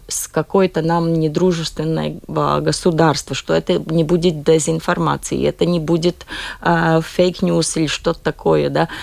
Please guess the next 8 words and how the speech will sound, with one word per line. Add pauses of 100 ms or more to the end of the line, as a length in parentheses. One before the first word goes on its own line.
(220)
Потому, (180)
э,
я
считаю,
что (1000)
это (400)
очень-очень
важно